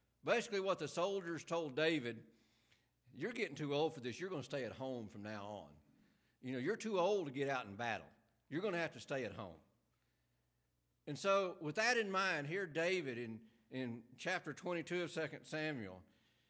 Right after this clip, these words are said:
David, it says, spake unto the Lord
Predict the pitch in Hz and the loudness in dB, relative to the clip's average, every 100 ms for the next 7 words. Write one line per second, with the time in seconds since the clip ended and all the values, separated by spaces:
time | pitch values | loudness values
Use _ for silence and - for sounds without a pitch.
0 | _ _ _ _ 117 160 214 247 220 165 | _ _ _ _ -2 2 4 4 2 2
1 | 190 160 - 208 214 202 190 156 156 190 | 0 0 2 2 2 0 0 -2 0 2
2 | 208 170 | 4 2